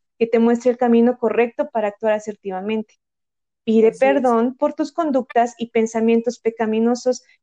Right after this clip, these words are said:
Speaker 1: que nos han hecho en muchas ocasiones alejarnos de Él y más en este tiempo.
Speaker 2: Ujú. Sí, y es correcto. Y precisamente yo creo que uno de los aspectos que nos puede ayudar a salir de esto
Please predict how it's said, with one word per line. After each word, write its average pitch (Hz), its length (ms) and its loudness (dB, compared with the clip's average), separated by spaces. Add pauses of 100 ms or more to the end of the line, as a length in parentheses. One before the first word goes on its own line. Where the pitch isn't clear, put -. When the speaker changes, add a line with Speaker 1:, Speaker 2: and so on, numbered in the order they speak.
(140)
Speaker 1:
que 226 260 2
nos 240 340 0
han 302 200 -4
hecho 262 400 -4
en 226 160 0
muchas 240 360 -2
ocasiones 220 640 -8
alejarnos 208 640 -8
de 202 140 -6
Él 226 180 -10
y 196 60 -14
más 196 280 -14
en 185 140 -16
este - 240 -20
tiempo. - 300 -20 (760)
Speaker 2:
Ujú. 180 460 -14 (540)
Sí, 269 480 -2
y 214 160 -8
es 226 140 -8
correcto. 254 520 -10
Y 202 120 -14
precisamente 233 720 -10
yo 226 140 -8
creo 233 200 -12
que 233 160 -10
uno 214 320 -12
de 208 120 -12
los 156 500 -14
aspectos 185 560 -16
que - 220 -14
nos 170 220 -16
puede 190 480 -12
ayudar 170 460 -12
a 170 440 -14
salir 180 400 -10
de 190 140 -10
esto 185 320 -18